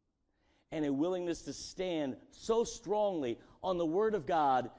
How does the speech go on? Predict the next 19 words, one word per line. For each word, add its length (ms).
that 180
even 380
the 120
fringe 640
areas 960
are 100
not 280
touched 520
by 100
the 80
fire. 160
When 280
our 300
kids 720
have 200
this 220
kind 260
of 120
faith, 320